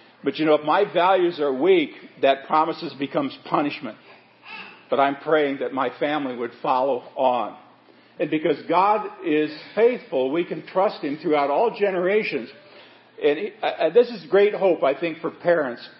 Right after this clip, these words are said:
who worry about their kids. I don't know any parents that don't worry about their kids to some extent. I mean, mine are creeping into their fifties now. We still <laughs> worry about them from time to,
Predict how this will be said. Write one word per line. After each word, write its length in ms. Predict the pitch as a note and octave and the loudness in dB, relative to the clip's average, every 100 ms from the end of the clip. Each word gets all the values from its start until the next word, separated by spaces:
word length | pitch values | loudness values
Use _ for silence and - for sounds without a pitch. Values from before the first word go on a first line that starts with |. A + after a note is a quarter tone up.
| _ - _ - - | _ -20 _ -20 -4
who 140 | F3 D#3 | 4 4
worry 340 | D3+ F3+ D#3 | 4 2 2
about 280 | C3 C3 C3 | 0 0 0
their 120 | B2+ | -4
kids. 340 | - D3+ B2+ D#3+ | -4 -2 0 2
I 80 | A3 | 2
don't 120 | F#3+ | 2
know 100 | E3+ | 0
any 180 | E3+ D3+ | 0 -4
parents 320 | D3+ C3+ - | -2 -4 -4
that 80 | C3 | -2
don't 200 | B2+ A#2+ | -2 0
worry 200 | C3 A#2+ | -2 0
about 280 | B2 B2 | -2 -2
their 100 | B2 | -4
kids 320 | - D3 A#2+ - | -4 -2 -2 -6
to 80 | |
some 240 | - C#3+ C3 | -4 -4 -4
extent. 420 | B2+ - A#2+ A2+ - - - - - | -8 -8 -8 -8 -14 -20 -20 -20 -10
I 80 | D3 | -6
mean, 160 | C3+ B2+ | -4 -2
mine 240 | D3+ F3 | 0 0
are 120 | C#3+ - - | -4 -6 -4
creeping 300 | D#3 D3+ C#3+ | -2 -2 -4
into 180 | C#3 | -2
their 220 | B2+ B2 - | -2 -4 -2
fifties 380 | E3 D#3 D3 A#2+ | -2 -2 -6 -4
now. 360 | B2+ A#2+ B2 - - | 0 0 -2 -10 -10
We 120 | F3 | -10
still 400 | G3+ - - D3 | -8 -2 -2 0
<laughs> 20 | |
worry 280 | C3+ F3+ E3+ | -2 0 0
about 340 | A#2 A#2+ A#2+ C#3 | 0 0 0 -2
them 140 | A2 | -8
from 120 | A#2+ | -10
time 200 | B2+ B2+ | -6 -6
to, 120 | A#2 | -6